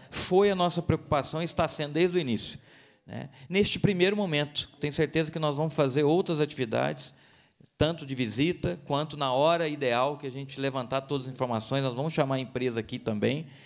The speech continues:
pra, pra, pra que ela seja indagada. Então, eu queria só, de alguma forma, claro que não justifica tudo,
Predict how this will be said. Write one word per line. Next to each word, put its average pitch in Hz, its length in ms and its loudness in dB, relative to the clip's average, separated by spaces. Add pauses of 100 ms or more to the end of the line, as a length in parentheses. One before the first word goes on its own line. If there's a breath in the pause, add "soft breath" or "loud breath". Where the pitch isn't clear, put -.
(100)
pra, 123 220 4 (320)
pra, 127 220 4
pra 131 220 0
que - 80 -4
ela 131 120 2
seja 147 280 0
indagada. 139 640 0 (300 loud breath)
Então, 170 140 2
eu 170 40 0
queria 180 280 4
só, 202 300 2
de 165 100 0
alguma 139 340 2
forma, 139 480 2 (400 soft breath)
claro 135 220 2
que 135 140 -4
não 135 140 0
justifica 131 500 -4
tudo, 156 440 -4